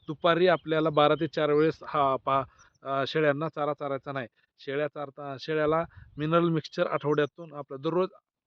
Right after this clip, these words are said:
अवश्य पा-, अवश्य चारायचं आपल्याला. यानंतर आपल्याला काय येणार आहे,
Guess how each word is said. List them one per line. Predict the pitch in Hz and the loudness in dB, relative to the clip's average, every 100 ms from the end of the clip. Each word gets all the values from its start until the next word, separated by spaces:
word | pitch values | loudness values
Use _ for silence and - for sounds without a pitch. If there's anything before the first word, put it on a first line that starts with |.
| _ - | _ -8
अवश्य | 170 190 - 139 | -2 -2 0 0
पा-, | 135 139 | 2 4
अवश्य | 156 - 196 - _ _ _ | 4 2 -2 -2 _ _ _
चारायचं | 190 175 139 143 | -4 -2 -2 -6
आपल्याला. | 120 123 113 _ _ _ | -14 -16 -20 _ _ _
यानंतर | 147 165 175 170 | -8 -6 -4 -6
आपल्याला | 156 170 160 | -4 -6 -4
काय | 170 | -2
येणार | 165 160 | 0 0
आहे, | 160 | 0